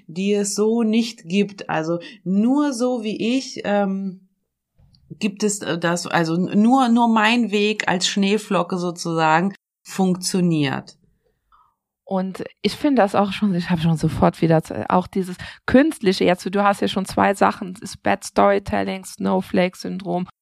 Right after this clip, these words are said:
Speaker 2: spielt da rein, in diese Art und Weise zu kommunizieren und aufzufallen eben. Es geht ja darum, sich von den MitbewerberInnen abzusetzen. Äh, so, ähm, ich muss sagen, es gibt ja auch auf der, auf der anderen Seite halt,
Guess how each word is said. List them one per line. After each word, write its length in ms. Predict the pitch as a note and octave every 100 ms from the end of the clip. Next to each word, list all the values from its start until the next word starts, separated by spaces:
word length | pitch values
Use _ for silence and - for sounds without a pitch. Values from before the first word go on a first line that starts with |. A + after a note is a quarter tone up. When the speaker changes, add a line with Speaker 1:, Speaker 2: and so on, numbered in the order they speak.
| _
Speaker 2:
spielt 400 | - - G3+ G3
da 120 | F3+
rein, 400 | F3+ F3+ F#3 G3
in 200 | F#3+ F#3+
diese 220 | F#3+ F#3 -
Art 300 | F3 F3+ F#3
und 160 | F3+
Weise 340 | F#3 F#3 F#3 F3
zu 140 | -
kommunizieren 800 | - F#3 F3 F3 - - A3 G#3
und 240 | F3 F3
aufzufallen 840 | F3+ G#3+ A#3+ - E3+ - F3 E3 E3+
eben. 160 | E3
Es 100 | E3+
geht 160 | - F#3
ja 60 |
darum, 260 | F3 F3 F3+
sich 140 | F3+
von 220 | - F3 F3
den 200 | F3 F#3+
MitbewerberInnen 760 | F#3+ - F3 E3+ F3+ F3+ F#3
abzusetzen. 920 | - G3+ - - F3+ - - - A#3 - - - -
Äh, 400 | - F#3+ F#3+ -
so, 340 | F#3+ G3 G3+ A#3+ - - -
ähm, 640 | F#3+ F#3+ F#3 F#3+ G3 F#3+ - _
ich 480 | - G#3 - - - -
muss 360 | G#3+ A3+ A#3
sagen, 340 | F#3+ G3 A3+ A3
es 140 | -
gibt 160 | A3 -
ja 160 | D3
auch 140 | F#3+ G3
auf 120 | -
der, 280 | F#3+ - -
auf 100 | -
der 160 | -
anderen 320 | G3+ A#3+ A3+
Seite 440 | G3+ F#3+ F#3+ F#3 F#3+
halt, 340 | F#2 F#3+ -